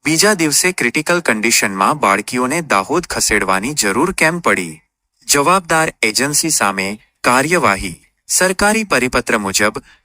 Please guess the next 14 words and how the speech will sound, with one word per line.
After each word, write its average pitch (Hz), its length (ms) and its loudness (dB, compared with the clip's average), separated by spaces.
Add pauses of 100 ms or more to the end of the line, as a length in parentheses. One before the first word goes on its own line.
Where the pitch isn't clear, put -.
ગરીબ 196 420 0
આદિવાસી 127 540 2
વિસ્તારમાંથી 131 760 -2
આવતી 101 340 -2
બાળકીઓના 131 640 -2
સ્વાસ્થ્ય 113 500 0
પ્રત્યેની 160 480 -2
સંપૂર્ણ 135 540 -2
જવાબદેહી 104 640 0
ભોજન 120 460 -4
બનાવતી 107 500 -2
એજન્સીની 127 480 -2
હોય 113 240 0
છે, 76 360 -6